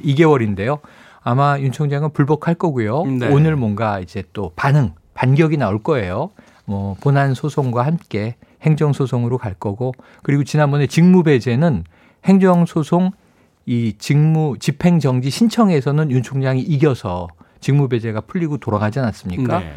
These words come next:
Speaker 1: 이번에 정직 이 개월 징계도 받아들일 수 없고 돌이킬 수 없는 피해가 나올 수 있으니 이거 무력화해달라.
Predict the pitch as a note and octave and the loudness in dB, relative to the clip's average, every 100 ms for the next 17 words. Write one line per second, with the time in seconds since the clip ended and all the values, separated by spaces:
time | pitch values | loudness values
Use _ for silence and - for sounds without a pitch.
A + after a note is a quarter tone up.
0 | C#2 - C3+ C3+ D3 C#3+ - C3 C3 D#3 | -18 -6 -2 2 2 0 0 0 0 -4
1 | - D3+ D#3+ D#3+ D#3+ C#3+ D3 C#3+ A#2+ A2 | -4 0 2 2 2 0 0 0 0 -2
2 | F#2 - _ _ - A2+ B2+ A#2+ A2+ - | -6 -8 _ _ -4 0 0 0 -4 -4
3 | G2+ - C#3 - D3 - D#3+ - A#2+ A2+ | -8 -8 -2 0 0 0 -6 -4 -4 -4
4 | G#2 - G#3 D3 G2 - G#2+ G#2+ - B2+ | -6 -2 0 2 -2 -4 -4 -4 -4 -6
5 | - G#2 D#3 G#2 _ _ _ - A2 C#3 | -4 0 0 0 _ _ _ -8 -2 -2
6 | C#3+ A#2 C#3 B2+ C3+ A2+ F#2+ G2 G2 | -2 0 0 0 -2 -2 -4 -4 -4